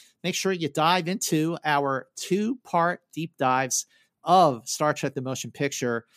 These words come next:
which, which come from the Cinephiles, and we're gonna release them as supplements here on Enterprise Incidents, uh, pages. And, uh, you will see just, just how similar and how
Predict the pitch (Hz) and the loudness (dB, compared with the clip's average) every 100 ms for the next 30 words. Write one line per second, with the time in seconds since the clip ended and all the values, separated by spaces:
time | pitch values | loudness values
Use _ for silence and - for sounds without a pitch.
0 | - _ _ _ 135 - 127 160 - - | -20 _ _ _ -20 -20 -2 0 0 -2
1 | - 151 - 190 220 220 220 - 214 - | -4 -6 -2 -2 0 -4 -2 -2 -2 2
2 | 131 123 120 127 - _ 131 127 127 131 | 2 4 2 -2 -8 _ -8 -6 -4 -6
3 | - _ _ 127 131 180 - 160 120 - | -8 _ _ -6 -4 -4 -2 -4 -2 -2
4 | - 170 160 120 110 110 - - _ _ | 0 0 0 -2 -4 -4 -4 -8 _ _
5 | _ - 160 170 139 139 139 135 - 139 | _ 0 2 2 0 -2 -2 -4 -6 -6
6 | 135 131 120 123 - 117 107 - 110 - | -2 -2 -2 -6 -10 -8 -8 -6 -6 -2
7 | 165 165 147 131 - - - _ - 151 | -2 0 0 0 -2 -6 -20 _ -6 -2
8 | 151 143 139 127 - 143 135 131 - 170 | -2 -2 0 -2 -4 -4 -2 -4 -4 -2
9 | 156 139 135 127 - _ _ _ _ _ | -2 -2 -2 -2 -4 _ _ _ _ _
10 | - 135 - 135 113 - 156 151 139 131 | -10 -8 -2 -2 -2 -2 -4 -2 -2 -2
11 | 120 _ _ _ - 117 110 143 135 | -4 _ _ _ -10 -8 -2 0 2